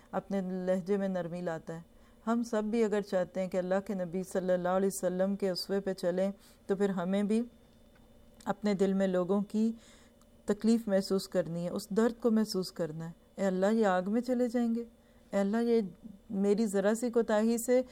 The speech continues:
ये जन्नत से महरूम हो जाएंगे, मैं पैगाम ना पहुँचाऊँगी तो ये बेचारे क्या इससे महरूम हो जाएंगे?" जो ही आप इस तरह सोचेंगे, आप देखेंगे कि आपका दिल बदल जाएगा और आपकी कोशिश का अंदाज़ बिल्कुल मुख्तलिफ हो जाएगा।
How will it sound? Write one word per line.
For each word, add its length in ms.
ये 60
जन्नत 340
से 120
महरूम 400
हो 100
जाएंगे, 380
मैं 240
पैगाम 340
ना 140
पहुँचाऊँगी 560
तो 140
ये 180
बेचारे 540
क्या 120
इससे 220
महरूम 400
हो 100
जाएंगे?" 380
जो 260
ही 200
आप 240
इस 140
तरह 180
सोचेंगे, 460
आप 100
देखेंगे 600
कि 80
आपका 720
दिल 240
बदल 360
जाएगा 380
और 160
आपकी 380
कोशिश 640
का 160
अंदाज़ 580
बिल्कुल 320
मुख्तलिफ 500
हो 100
जाएगा। 460